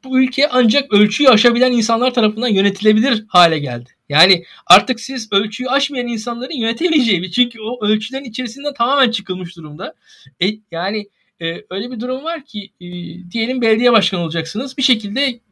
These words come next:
kirlenmek zorundasınız. Yani iş buna ge-, doğru geliyor ne yazık ki şu an Türkiye şartlarında. Bizim işimizin, yani şöyle söyleyeyim, biraz programın adını da, e,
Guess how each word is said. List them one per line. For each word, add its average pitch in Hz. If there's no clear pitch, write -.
kirlenmek 233
zorundasınız. 139
Yani 156
iş -
buna 240
ge-, 233
doğru 175
geliyor 123
ne 147
yazık 143
ki 123
şu -
an 139
Türkiye 139
şartlarında. 139
Bizim 226
işimizin, 277
yani 175
şöyle 226
söyleyeyim, 208
biraz 208
programın 208
adını 214
da, 143
e, 165